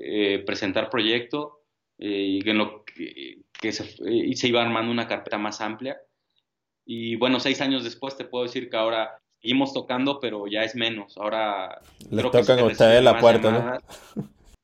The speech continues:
Speaker 1: Sí, creo que ahora está padre así, que es como ya un porcentaje de la,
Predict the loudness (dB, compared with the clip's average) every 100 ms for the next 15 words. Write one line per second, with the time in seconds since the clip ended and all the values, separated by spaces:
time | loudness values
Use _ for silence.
0 | _ _ _ _ _ _ _ -2 -2 -2
1 | -2 -2 0 0 0 -2 -6 -8 -4 -4
2 | -6 -8 -12 -12 -12 -10 -10 -10 -6 -4
3 | -4 -6 -8 -8 -6 -6 -4 -4 -2 -4
4 | -2 -4 -6